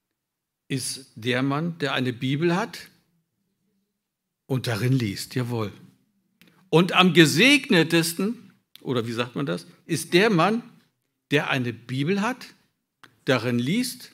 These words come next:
und“, jawohl,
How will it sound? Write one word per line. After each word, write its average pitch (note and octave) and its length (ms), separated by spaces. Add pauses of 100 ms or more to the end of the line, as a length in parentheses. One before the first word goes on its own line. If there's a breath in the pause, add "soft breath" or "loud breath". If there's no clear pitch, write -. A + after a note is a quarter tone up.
(840)
und“, A#3+ 380 (2000)
jawohl, B2+ 400